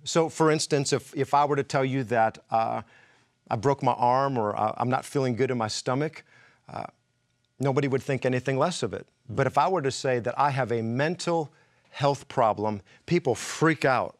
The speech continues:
like, "Oh my goodness, what is wrong with you? Something's gotta be wrong with you."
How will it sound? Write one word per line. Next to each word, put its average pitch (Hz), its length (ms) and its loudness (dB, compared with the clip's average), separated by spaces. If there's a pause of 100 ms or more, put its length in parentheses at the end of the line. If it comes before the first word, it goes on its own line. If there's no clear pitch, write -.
(120)
like, 113 280 0
"Oh 165 160 2
my 113 220 0
goodness, 113 540 0
what 151 360 2
is 127 200 -2
wrong 139 360 0
with 117 220 -4
you? 110 400 -6 (360)
Something's 185 500 0
gotta 117 220 2
be 117 140 -2
wrong 110 300 0
with 101 240 -8
you." 101 160 -6